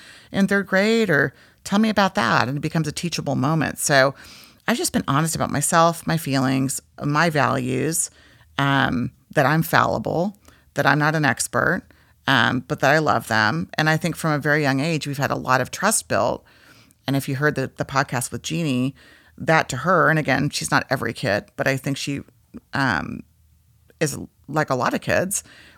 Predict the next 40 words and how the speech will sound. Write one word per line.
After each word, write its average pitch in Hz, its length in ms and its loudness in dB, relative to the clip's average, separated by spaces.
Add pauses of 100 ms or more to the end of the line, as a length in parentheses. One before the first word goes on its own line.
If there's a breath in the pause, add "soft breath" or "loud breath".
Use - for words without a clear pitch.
wants 160 180 2
to - 80 -6
be 170 100 0
trusted - 560 -2
and 147 120 -4
wants 156 180 0
to 143 100 -6
feel 147 220 -2
like 135 300 -2
they're 123 180 0
respected. - 560 -4
And 131 100 -2
again, 147 360 0 (680 loud breath)
I 190 300 2
haven't 208 320 2
always 165 160 6
been 151 160 0
transparent, 139 640 2
like, 113 400 -2
about, 123 500 2 (300)
I - 80 -2
don't 196 140 2
really 156 140 2
talk - 220 -6
finances 147 560 -2
with 214 120 -10
the 202 60 -10
kids. 226 380 -2
I - 40 -8
mean, 156 80 0
I 139 60 2
want 131 200 0
them 143 120 -2
to 139 100 -8
learn 131 180 0
the 127 60 0
value 127 340 0
of - 60 -6
the 98 60 -8
dollar, 131 520 0